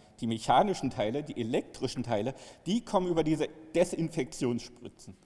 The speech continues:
Und die ganze Corona-App, die dient nur dafür, irgendwann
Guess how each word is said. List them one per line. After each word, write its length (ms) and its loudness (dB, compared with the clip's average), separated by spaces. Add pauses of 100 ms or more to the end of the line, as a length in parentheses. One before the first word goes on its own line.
(600)
Und 220 0
die 180 -6
ganze 420 8
Corona-App, 760 6 (600)
die 100 -2
dient 260 -4
nur 240 8
dafür, 680 4 (1300)
irgendwann 680 6